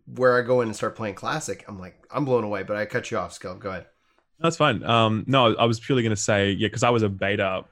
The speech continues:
Speaker 2: WoW player. I mean, I played WoW for, like, you know, fourteen years, super hardcore progression rater. That was my life. And going back to Classic, it still holds a lot of charm, and it's aged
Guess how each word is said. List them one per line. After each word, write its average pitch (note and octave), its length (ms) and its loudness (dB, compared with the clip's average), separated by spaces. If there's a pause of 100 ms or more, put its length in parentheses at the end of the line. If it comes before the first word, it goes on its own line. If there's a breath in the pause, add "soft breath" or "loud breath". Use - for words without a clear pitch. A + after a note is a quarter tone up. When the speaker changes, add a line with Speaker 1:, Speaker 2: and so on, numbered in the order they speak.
(160)
Speaker 2:
WoW F#2 300 -4
player. F#2 320 -8
I F#2 80 -6
mean, F#2+ 240 -12
I F#2+ 60 -10
played F#2 340 -12 (340)
WoW F#2 200 -8
for, - 360 -20
like, - 140 -12 (140)
you A2 80 -18
know, G2 160 -14
fourteen F#2+ 360 -12
years, F#2+ 280 -10
super - 280 -10
hardcore G2 400 -12
progression G2+ 400 -12
rater. G2+ 200 -6
That G#2 120 -4
was G#2 140 -6
my G2 80 -10
life. G2 640 -10 (540 soft breath)
And A2+ 260 -2
going C#3 240 0
back G#2+ 160 -2
to - 100 -16
Classic, G2 540 -4 (360)
it A#2+ 140 -6
still F3 260 -4
holds E3+ 280 -2
a C#3 40 2
lot A#2 140 2
of G2 120 -6
charm, G2 500 -4
and G#2+ 100 -4
it's G2+ 160 -8
aged A#2 360 -2